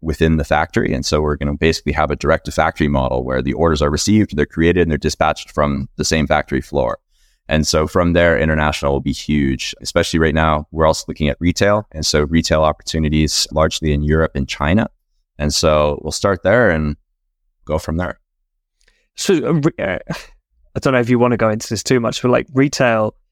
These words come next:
Speaker 2: when you've got hun-, like, a couple of hundred variants,
Speaker 1: Yeah.
Speaker 2: must be quite difficult, right? 'Cause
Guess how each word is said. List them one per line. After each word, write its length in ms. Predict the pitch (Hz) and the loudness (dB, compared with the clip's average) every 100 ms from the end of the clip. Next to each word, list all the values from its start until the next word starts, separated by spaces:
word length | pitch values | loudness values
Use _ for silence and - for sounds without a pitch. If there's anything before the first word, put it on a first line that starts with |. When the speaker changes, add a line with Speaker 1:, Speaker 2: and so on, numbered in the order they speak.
| _ - | _ -2
Speaker 2:
when 160 | 127 | 2
you've 160 | 117 - | 2 2
got 180 | 120 - | 0 -2
hun-, 320 | - 127 123 | -4 -2 -2
like, 220 | 113 110 - _ _ | 0 -2 -4 _ _
a 20 | |
couple 220 | - 139 110 | -4 0 0
of 80 | |
hundred 380 | 113 123 117 104 - | 0 0 0 -2 0
variants, 680 | 113 113 104 104 - - - _ _ _ - | 2 2 0 -6 -8 -8 -10 _ _ _ 0
Speaker 1:
Yeah. 200 | 104 73 - _ _ _ - | 0 0 -4 _ _ _ -6
Speaker 2:
must 240 | 127 - | -4 -4
be 80 | 127 | -6
quite 340 | - - - | -2 -2 0
difficult, 460 | - 135 - - 123 | 0 -2 -2 -6 -4
right? 260 | 120 117 - | -2 -2 -2
'Cause 140 | 151 | -4